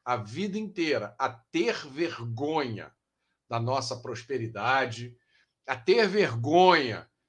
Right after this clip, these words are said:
de ter conseguido alguma coisa na vida, nós somos os burgueses, nós somos os culpados pelo crime, pela desigualdade. É uma guerra assimétrica. Quando finalmente a gente consegue colocar um pé na política,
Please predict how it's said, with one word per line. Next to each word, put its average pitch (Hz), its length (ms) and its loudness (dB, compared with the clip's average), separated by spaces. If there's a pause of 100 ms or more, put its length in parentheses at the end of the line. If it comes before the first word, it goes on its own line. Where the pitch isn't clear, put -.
de 123 120 -8
ter 147 240 0
conseguido 131 560 -4
alguma 120 340 -4
coisa 120 320 -4
na 110 140 -4
vida, 120 680 -8 (540)
nós 127 220 -2
somos 147 440 -2
os 151 160 -6
burgueses, 127 920 0
nós 117 160 -8
somos 139 220 -10
os 147 120 -12
culpados 147 680 4 (220)
pelo 131 240 -4
crime, 143 680 2
pela 120 240 -6
desigualdade. 120 920 -4 (1080)
É 143 80 -2
uma 156 200 2
guerra 143 440 0
assimétrica. 139 840 2 (600)
Quando 165 240 2
finalmente 208 760 2
a 175 40 0
gente 190 220 -4
consegue 165 360 -4
colocar 156 340 0
um 139 100 0
pé 156 140 4
na 151 100 2
política, 139 760 -2